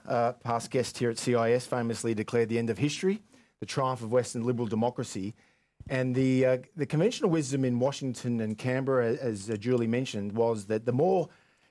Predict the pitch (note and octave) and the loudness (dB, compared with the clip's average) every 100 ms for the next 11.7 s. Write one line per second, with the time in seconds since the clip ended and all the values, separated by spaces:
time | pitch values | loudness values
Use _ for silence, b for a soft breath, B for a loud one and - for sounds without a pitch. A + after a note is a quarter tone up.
0 | b - F#3+ D3+ C#3+ A#2+ - C3+ A#2 - | b -2 -2 0 -2 -2 -4 0 0 0
1 | C3+ B2+ A#2+ A2 - C#3+ F#3+ C#3 B2 B2 | -2 -2 -2 -4 -2 -2 0 0 2 4
2 | B2 B2+ - A2 A2 D#3+ D#3 D3 B2 C3+ | 4 2 0 -4 0 0 0 -2 -4 -4
3 | A2 G#2+ - A#2 A#2+ A#2+ A#2+ A#2+ A#2+ A#2 | -2 -4 -4 -4 -2 0 2 2 2 0
4 | A#2 A#2 - B2+ A#2 A2 - A#2 A2+ G#2 | -4 -4 -4 -2 0 -2 -4 -2 -2 -4
5 | - b b b b - B2 A2+ A2+ C3+ | -8 b b b b -4 0 0 0 0
6 | B2+ B2 A#2 A2+ A#2 A2+ - C3+ A#2+ A#2+ | 0 0 0 0 0 -2 -2 -2 -2 -4
7 | - C#3 B2+ D3+ C#3+ - D3 C3 A2 C3+ | -2 0 2 2 0 -2 0 0 0 0
8 | A#2+ - E3+ E3+ A2+ A2+ A2 A2 A2 - | 0 0 2 2 2 0 2 0 -2 0
9 | B2 B2 A2+ A2+ A2 G#2+ G#2+ B2 - A2 | 0 0 0 -2 0 0 0 -2 0 -2
10 | G#2+ b b b - C#3+ C#3+ C3 B2 - | -2 b b b -4 -2 -2 -4 -4 -2
11 | B2 A2+ - C#3 C3+ - | 0 0 -2 -2 -2 -2